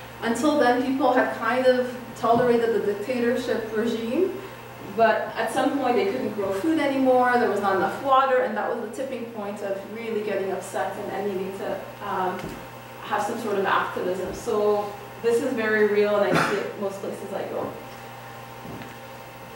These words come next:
Um, so those were the values I really appreciated, and I, I have at the back of my mind gender equality, freedom of religion, environmental stewardship. And now, as a minority, I,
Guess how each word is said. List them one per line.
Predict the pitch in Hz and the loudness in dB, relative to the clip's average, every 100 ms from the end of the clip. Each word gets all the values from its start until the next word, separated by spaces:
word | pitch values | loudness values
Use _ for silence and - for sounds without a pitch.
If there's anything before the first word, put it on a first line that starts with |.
| - - 214 | -16 -6 2
Um, | 214 214 208 214 214 - - - | 6 6 4 2 0 -2 -10 -14
so | - - 349 349 349 - - - | -10 4 10 10 10 2 -6 -4
those | 302 359 370 | 2 4 6
were | 392 | 4
the | 349 | 4
values | - 240 233 254 | 4 4 4 2
I | 220 220 | 2 0
really | 233 233 226 226 | -2 -2 -2 -2
appreciated, | - - 233 226 285 277 277 | -2 -4 -4 -2 0 2 4
and | |
I, | 208 208 202 214 | 4 2 2 0
I | |
have | 220 220 220 | 2 2 2
at | 214 | -2
the | |
back | 202 208 262 | -2 -2 -2
of | 220 | -4
my | 190 | -2
mind | 196 196 214 | 0 0 0
gender | 214 196 196 | -2 -2 -2
equality, | 196 240 220 220 220 220 220 | -6 -2 0 2 0 -2 -6
freedom | 220 208 190 185 | -8 -8 -6 -4
of | 190 185 | -4 -4
religion, | 202 226 226 226 214 214 214 214 - 208 | 0 0 2 2 4 2 0 -6 -8 -6
environmental | 196 185 190 202 233 247 240 | 0 2 2 2 -2 -2 -4
stewardship. | - 226 214 - - - - - - - - - - - | -4 -6 -6 -4 -4 -6 -8 -14 -14 -14 -14 -12 -8 0
And | 285 | 4
now, | 285 330 392 - | 6 8 6 4
as | 277 302 | 4 4
a | 294 | 6
minority, | 262 240 233 269 311 - 233 | 6 6 4 4 2 0 2
I, | 220 214 190 | 6 6 2